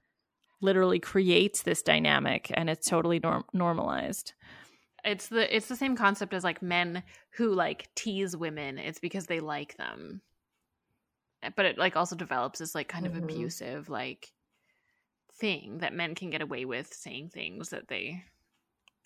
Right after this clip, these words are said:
Speaker 3: Mm-hmm.
Speaker 2: shouldn't.
Speaker 1: Boys being boys.
Speaker 2: And to women, it, yeah, right? And then women are just like, "Oh, that just must mean that he likes me, not that he's an abusive
Speaker 3: Mm-hmm.
Speaker 2: <laughs> asshole."
Speaker 3: Also shows little boys that they can treat their friends like that, too.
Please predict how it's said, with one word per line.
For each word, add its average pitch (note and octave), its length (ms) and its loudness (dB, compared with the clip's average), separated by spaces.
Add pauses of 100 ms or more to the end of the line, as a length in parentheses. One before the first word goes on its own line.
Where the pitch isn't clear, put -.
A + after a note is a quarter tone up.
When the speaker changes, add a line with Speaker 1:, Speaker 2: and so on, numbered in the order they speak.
(140)
Speaker 3:
Mm-hmm. D#3+ 220 -10
Speaker 2:
shouldn't. F3 440 -6
Speaker 1:
Boys F3+ 240 2
being F#3 220 0
boys. F3+ 520 4
Speaker 2:
And F3+ 280 -6 (220)
to B3 100 0
women, G#3 400 6
it, F#3 140 -2 (460)
yeah, G#3 400 10
right? F3+ 320 6
And G3+ 160 6
then F#3+ 160 4
women F3+ 240 4
are F3+ 100 2
just F3+ 160 -2
like, F3 180 -2
"Oh, A#3+ 120 6
that G#3 160 2
just - 180 -8
must G#3 200 -4
mean F#3+ 160 -4
that F#3 100 -4
he F#3 100 -10
likes F3+ 360 -6
me, B2+ 160 -10
not D3 160 -8
that - 80 -14
he's D#3 240 -12
an E3 140 -4
abusive E3+ 420 -4
Speaker 3:
Mm-hmm. - 100 -2
Speaker 2:
<laughs> G3 120 -4
asshole." F3 540 -10 (1000)
Speaker 3:
Also E3 200 0
shows E3 520 0
little C3 200 -2
boys C#3 360 -4
that C#3 140 -4
they B2+ 160 -4
can C3 360 -8
treat C#3 360 -10
their B2 140 -6
friends C3+ 380 -10
like B2+ 160 -10
that, A#2 260 -12
too. C#3 400 -14